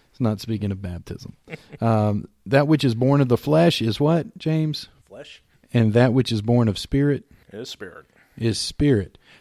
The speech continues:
Speaker 1: That's why you cannot have flying demon babies.
Speaker 2: <laughs>
Speaker 1: I just wanna make sure we understand that.
Speaker 2: Yeah, we have, we have to tie that in, uh, and, and, you know, we're, I, I think you and I, we're gonna do an episode on flying demon babies.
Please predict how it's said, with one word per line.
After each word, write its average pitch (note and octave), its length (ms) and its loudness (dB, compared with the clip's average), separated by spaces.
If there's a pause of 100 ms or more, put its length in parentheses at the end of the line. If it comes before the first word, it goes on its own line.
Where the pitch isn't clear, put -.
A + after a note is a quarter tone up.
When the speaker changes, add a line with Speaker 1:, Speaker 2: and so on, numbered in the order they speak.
Speaker 1:
That's C3 200 0
why C3 140 0
you A#2+ 160 -4
cannot C3 420 -6
have A2 400 -6
flying A2 380 -6
demon A#2+ 300 -4
babies. F#2 420 -10 (240)
Speaker 2:
<laughs> F#3+ 100 -2 (1600)
Speaker 1:
I A2 120 -8
just A2+ 180 -6
wanna A#2 260 -4
make A#2 320 -8
sure A#2+ 200 -4
we A2+ 160 -4
understand A2 540 -6
that. F#2+ 260 -10
Speaker 2:
Yeah, A#2+ 80 -8
we B2+ 180 -2
have, B2+ 200 -4
we B2 120 -4
have B2+ 200 -2
to A#2+ 80 -10
tie A#2+ 260 0
that A2+ 340 0
in, A#2 440 -6
uh, G2+ 560 -8
and, C#3 220 -14
and, F#3 180 -4
you F#3 60 0
know, C#3+ 160 0
we're, C3+ 380 -6
I, G3+ 300 -4
I F3 40 -6
think D#3+ 220 -4
you B2+ 160 -4
and A#2+ 80 -4
I, C3 120 -2
we're B2 140 -4
gonna A#2+ 180 -4
do A2 140 -6
an G2+ 80 -8
episode G#2+ 380 -8
on F#2+ 80 -12
flying A2 340 -10
demon G#2 260 -10
babies. F#2+ 420 -10